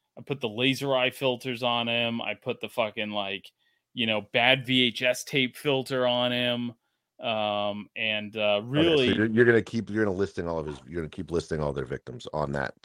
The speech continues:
Speaker 2: on that single background.
Speaker 1: Uh, no, no, I'm gonna keep doing it one at a time. I like the one at a time.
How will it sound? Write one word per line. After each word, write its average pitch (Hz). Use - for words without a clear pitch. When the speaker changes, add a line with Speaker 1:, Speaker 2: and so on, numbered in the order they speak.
Speaker 2:
on 69
that 65
single 65
background. -
Speaker 1:
Uh, 147
no, 156
no, 131
I'm 120
gonna 131
keep 127
doing 120
it 107
one 107
at 95
a 92
time. 82
I 131
like 131
the 123
one 110
at 98
a -
time. -